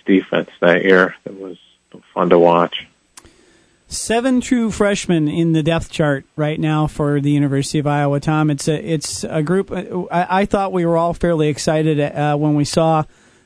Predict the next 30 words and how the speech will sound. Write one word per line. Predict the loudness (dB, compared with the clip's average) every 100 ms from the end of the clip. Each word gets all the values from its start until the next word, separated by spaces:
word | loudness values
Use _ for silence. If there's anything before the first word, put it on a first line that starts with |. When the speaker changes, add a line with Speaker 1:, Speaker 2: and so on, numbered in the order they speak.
| _
Speaker 2:
what | 0 2 2
we | 0
had | 2 2 4
in | 2
February | 2 0 2 2 2 2 0
coming | 2 2 4
in. | 4 2
Some | 2 2
of | 2
them | 2 2
underrated, | 2 2 2 2 0
some | 0 2
of | 2
them | 2
we | 2 2
knew | 2
were | 2 2
rated, | 2 2 0 -4 -4
uh, | -2 -2 -6
appropriately, | -2 -2 0 -2 0 0 0
that, | -2 -6 -8
um, | -4 0 0 -2
that | -2 0
they | 0
were | 0
gonna | 0 2
be | 2
good | 2 2
anyway. | 2 2 2 2
But, | 2 -2